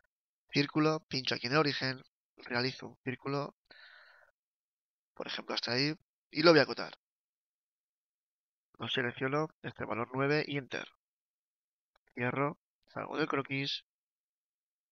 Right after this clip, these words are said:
Vengo aquí a superficies y pincho aquí, extruir superficie. Selecciono este croquis y aquí marco un valor de diez,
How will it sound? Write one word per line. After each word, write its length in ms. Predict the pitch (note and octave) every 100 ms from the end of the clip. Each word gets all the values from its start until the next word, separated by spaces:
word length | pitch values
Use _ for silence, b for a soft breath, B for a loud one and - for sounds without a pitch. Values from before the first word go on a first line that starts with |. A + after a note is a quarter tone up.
| _ _ _ _ _ _ _ _ _ _ - B B B B B
Vengo 260 | F3 F3+ C#3
aquí 320 | A#2 C3 - -
a 140 | -
superficies 720 | - E3 E3 - - A#2+ B2 - - B B B B B
y 100 | - C3+
pincho 300 | D3 D3 D3
aquí, 180 | A2 - _ _ _ _ -
extruir 400 | - - C#3+ D3
superficie. 580 | B2+ A#2+ - A2 - - _ _ -
Selecciono 540 | B2 A#2+ - G#2+ E2 _ _
este 280 | - - C#3
croquis 480 | A#2+ B2 D#3 - - _ _ _ _ B B B B B B B B B _ _ _ _ _
y 120 | - B2
aquí 180 | C3+
marco 280 | B2+ B2 -
un 60 | A#2+
valor 240 | A#2+ A#2+
de 100 | D3+
diez, 340 | D3+ D3+ D#3